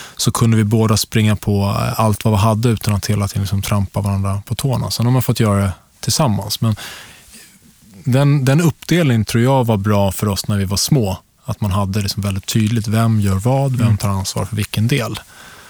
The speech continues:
Speaker 1: Ehm, så att man inte bara stod och trampade varandra på tårna hela tiden. Eller båda, alla, eller alla som jobbar på en del och så blir någon annan del eftersatt.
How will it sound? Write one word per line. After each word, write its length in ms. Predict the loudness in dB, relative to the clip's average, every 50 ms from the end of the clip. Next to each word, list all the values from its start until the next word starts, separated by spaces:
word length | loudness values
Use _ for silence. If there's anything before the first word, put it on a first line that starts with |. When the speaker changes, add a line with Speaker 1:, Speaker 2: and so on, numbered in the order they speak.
| -20 -20 -20 -20 -20 -20 -10
Speaker 1:
Ehm, 480 | -6 -6 -4 -4 -4 -6 -6 -8 -10 -14 -18 -20 _ _ -10 -4
så 140 | -2 0
att 80 | 0 2
man 100 | 2 2
inte 140 | 2 0 0
bara 120 | -2 -2
stod 160 | 0 -2 -4
och 40 | -2
trampade 280 | 0 0 0 0 0 0
varandra 140 | 0 0 0
på 80 | 0
tårna 260 | 0 2 2 2 2
hela 160 | 0 -2 -2 -4
tiden. 280 | -4 -6 -6 -6 -8 -12 -14 -8 -6
Eller 160 | -4 -2 -2
båda, 440 | -2 0 0 0 2 2 0 0 -2 0
alla, 360 | 0 2 2 4 2 2 0 -2 -8 -16 -14 -8
eller 340 | -6 -4 -4 -2 -2 -2 -2
alla 240 | -2 0 0 0 0
som 140 | 0 0 0
jobbar 260 | 0 0 0 -2 -4 -6 -12 -20 -20 -16 -10
på 120 | -4 -2
en 220 | 2 2 2 4
del 180 | 4 2 2 2
och 80 | 0 0
så 80 | 0
blir 100 | 0 0
någon 140 | 2 2 2
annan 200 | 2 2 2 2
del 120 | 2 2
eftersatt. 580 | 0 0 0 -2 -4 -2 -2 -4 -4 -6 -14